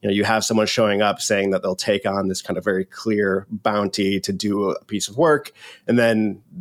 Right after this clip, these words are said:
they disappear or they do something that's twenty percent of what you actually wanted there.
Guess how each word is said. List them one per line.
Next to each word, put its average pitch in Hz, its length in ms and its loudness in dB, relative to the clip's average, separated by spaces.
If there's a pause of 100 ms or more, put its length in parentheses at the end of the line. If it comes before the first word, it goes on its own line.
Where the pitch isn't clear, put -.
(260)
they 98 160 0
disappear 92 680 -6
or 92 320 0
they 90 240 -2 (440)
do 117 120 2
something 101 320 2
that's 87 160 -4
twenty 117 300 0
percent 101 280 0
of 92 120 -4
what 92 140 -2
you 80 120 -4
actually 87 440 -4
wanted 85 600 -8 (120)
there. - 340 -6